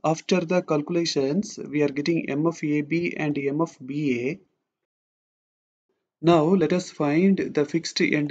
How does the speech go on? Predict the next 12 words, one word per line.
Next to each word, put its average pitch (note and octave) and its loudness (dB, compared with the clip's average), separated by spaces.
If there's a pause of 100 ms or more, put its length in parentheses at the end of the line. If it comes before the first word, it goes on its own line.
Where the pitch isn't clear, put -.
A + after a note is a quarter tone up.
(140)
moments C#3 -4
in D3+ -6
the D3 0
span D3+ -2
B D3+ -2
C. C#3 -4 (1080)
In E3+ -2
the F3+ 2
span F3+ 2
B E3+ -2
C F#3 0
also, C#3+ 0